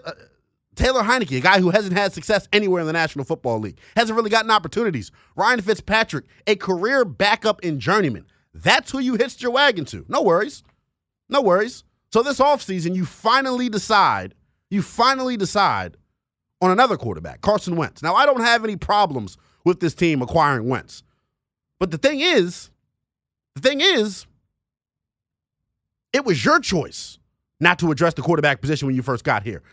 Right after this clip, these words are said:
You told us you wanted to build the rest of the roster up first before getting a quarterback, which is fine, because guess what?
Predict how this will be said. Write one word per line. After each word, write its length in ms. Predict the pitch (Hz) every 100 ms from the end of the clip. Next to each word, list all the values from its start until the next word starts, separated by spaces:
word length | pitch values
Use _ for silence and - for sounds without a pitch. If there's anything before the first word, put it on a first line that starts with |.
| _ -
You 180 | 202 226
told 420 | - 262 320 180
us 280 | 151 - - _ -
you 140 | 220
wanted 300 | 247 247 220
to 80 | 160
build 280 | 127 233 208
the 80 | 147
rest 220 | 226 -
of 60 |
the 80 | 156
roster 420 | 160 277 - 180
up 100 | 165
first 320 | - 160 151 - _ _
before 300 | 131 202 196
getting 480 | 131 202 190 147 123 _ -
a 120 | 180
quarterback, 520 | - 226 180 156 147
which 160 | 180 151
is 120 | 123
fine, 380 | - 220 170 117
because 240 | 139 175
guess 220 | 247 285
what? 260 | 262 233